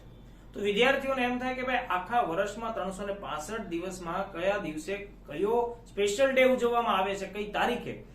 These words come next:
આ અંગે ઘણું બધું કન્ફ્યુઝન રહેતું હોય. તો વિદ્યાર્થીઓની એક ડિમાન્ડ રહેતી હોય કે સર, આવું કંઈક ચોક્કસ અમને એક સિમ્પલ મટીરિયલ મળી જાય કે જેના લીધે અમારો આ પ્રશ્ન ઉકેલાઈ જાય.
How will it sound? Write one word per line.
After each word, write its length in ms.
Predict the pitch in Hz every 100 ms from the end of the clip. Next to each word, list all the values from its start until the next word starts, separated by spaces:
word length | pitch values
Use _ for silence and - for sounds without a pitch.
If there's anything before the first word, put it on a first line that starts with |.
| - - -
આ 300 | 208 233 240
અંગે 160 | 240 240
ઘણું 260 | 202 233
બધું 160 | 226 202
કન્ફ્યુઝન 460 | 185 170 160 147 131
રહેતું 340 | 123 - -
હોય. 100 | - - - -
તો 420 | 247 254 233 - - -
વિદ્યાર્થીઓની 560 | 165 185 247 - 233 226
એક 140 | 190
ડિમાન્ડ 360 | 165 226 247 185
રહેતી 200 | 185 170
હોય 240 | 135 131 - - -
કે 60 | 208
સર, 140 | 208
આવું 400 | 254 147 196 240
કંઈક 180 | 240 233 - - - - -
ચોક્કસ 480 | 196 196 - 254 214
અમને 460 | 208 214 180 185 - - -
એક 120 | 196
સિમ્પલ 460 | - 240 269 311 220
મટીરિયલ 340 | 220 196 185
મળી 220 | 160 170
જાય 260 | 147 120 - - -
કે 100 | 208
જેના 200 | 240 247
લીધે 200 | 247 254
અમારો 260 | 240 240
આ 200 | 226 196
પ્રશ્ન 260 | 196 180 180
ઉકેલાઈ 500 | 135 - 196 175 139
જાય. 140 | 120